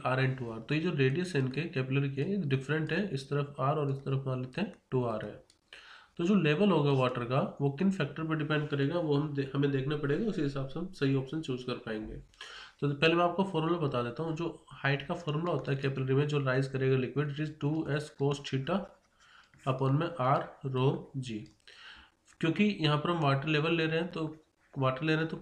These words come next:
cos theta की वैल्यू हम वन कंसीडर करेंगे, यानी कि angle of contact zero होगा, theta की value zero degree है। इसका मतलब ये हुआ कि जो height है, वो टू S upon में R rho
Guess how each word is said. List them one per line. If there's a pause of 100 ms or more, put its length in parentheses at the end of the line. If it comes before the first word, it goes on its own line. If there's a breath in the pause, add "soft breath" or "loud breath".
cos
theta
की
वैल्यू
हम (160)
वन
कंसीडर
करेंगे, (140)
यानी
कि
angle
of
contact
zero
होगा,
theta
की
value
zero
degree
है। (1400 loud breath)
इसका
मतलब
ये
हुआ
कि
जो
height
है,
वो
टू
S (120)
upon
में (140)
R (320)
rho